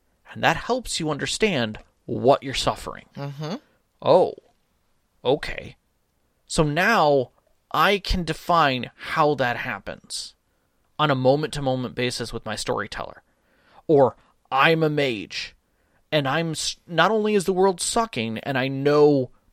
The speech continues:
Speaker 1: there's these people trying to tear it apart, but at the same time, every day I'm struggling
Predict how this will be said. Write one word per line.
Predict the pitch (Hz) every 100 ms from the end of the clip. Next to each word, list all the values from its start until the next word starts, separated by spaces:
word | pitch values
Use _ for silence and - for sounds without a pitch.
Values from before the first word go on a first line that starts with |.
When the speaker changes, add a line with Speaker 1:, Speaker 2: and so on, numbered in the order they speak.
| _ -
Speaker 1:
there's | 147 131
these | 139
people | - 160 156
trying | - 143 139
to |
tear | - 131 127
it |
apart, | - - 202 127 -
but | 143
at | -
the |
same | - 165 151
time, | - 196 165 120 113 _ - - _
every | 156 165 175 170
day | 151 156 -
I'm | 147 175
struggling | - 170 156 143 139 143